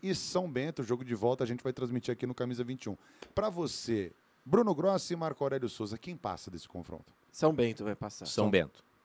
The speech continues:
Speaker 1: São Bento passa. Velo Clube e São José, hein?
Speaker 2: Vai dar Velo.
Speaker 1: Você acha? São José vai cair?
Speaker 2: Vai, infelizmente. Beto Oliver vai ficar muito triste, porque o São Paulo já caiu. Se o São José cair, acabou com a vida dele.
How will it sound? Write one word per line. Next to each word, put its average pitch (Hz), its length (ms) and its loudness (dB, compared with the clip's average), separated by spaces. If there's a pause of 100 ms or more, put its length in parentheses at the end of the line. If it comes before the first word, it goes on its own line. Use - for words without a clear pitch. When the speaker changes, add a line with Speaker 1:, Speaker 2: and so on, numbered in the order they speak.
(120)
Speaker 1:
São 101 120 -8
Bento 127 240 0
passa. 95 420 -4 (600)
Velo 196 400 4
Clube 214 300 -4
e 147 40 0
São 190 200 -4
José, 98 420 -4
hein? 135 140 -8 (560)
Speaker 2:
Vai 117 140 2
dar 113 120 0
Velo. 95 360 -8 (200)
Speaker 1:
Você - 140 -4
acha? 151 380 2 (300)
São 151 160 -2
José 139 220 4
vai 156 120 2
cair? 123 320 2 (120)
Speaker 2:
Vai, 92 260 -8 (260)
infelizmente. 101 840 -12
Beto 104 420 -6
Oliver 101 360 -4
vai 101 120 -6
ficar - 200 -10
muito 104 220 -10
triste, 117 420 -6
porque - 140 -20
o - 40 -16
São 98 120 -8
Paulo 127 220 4
já 127 140 2
caiu. 117 480 0 (460)
Se - 120 -20
o - 20 -16
São 123 160 -2
José 117 220 0
cair, 123 520 -4 (340)
acabou 127 380 2
com 165 80 -2
a - 20 0
vida 123 240 -4
dele. 87 160 -10